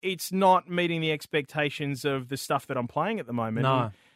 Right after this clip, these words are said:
Speaker 1: once upon a time, I probably, at that score, when I had more time, would have gone and gotten Mass Effect
Speaker 2: Yeah.
Speaker 1: Andromeda just to have it in the collection and to play it a little
Speaker 2: Yep.
Speaker 1: bit, you know?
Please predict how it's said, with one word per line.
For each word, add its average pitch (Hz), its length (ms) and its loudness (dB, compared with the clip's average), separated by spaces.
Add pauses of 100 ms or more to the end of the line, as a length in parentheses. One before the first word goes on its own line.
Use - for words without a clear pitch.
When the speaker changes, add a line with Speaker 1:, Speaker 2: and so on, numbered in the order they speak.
(140)
Speaker 1:
once 277 180 2
upon 208 240 4
a 160 60 2
time, 190 320 4
I 196 100 4
probably, 196 600 4
at 175 180 0
that 156 160 -8
score, 151 380 4
when 143 100 -2
I 131 80 -2
had 139 160 -2
more 131 160 -2
time, 127 240 0
would 120 100 -2
have 113 100 -8
gone 120 180 0
and 110 100 -4
gotten 107 340 -2
Mass 117 220 -8
Effect 117 220 -12
Speaker 2:
Yeah. 233 140 -2
Speaker 1:
Andromeda 107 400 -4
just 131 180 -6
to 123 80 -8
have 131 160 0
it 135 60 0
in 127 60 0
the 120 60 -4
collection 117 400 -6
and 113 220 -8
to 104 80 -16
play 202 320 -4
it - 80 -6
a - 20 -14
little 90 160 -12
Speaker 2:
Yep. 120 100 -8
Speaker 1:
bit, 85 120 -20
you 95 60 -18
know? 139 140 -10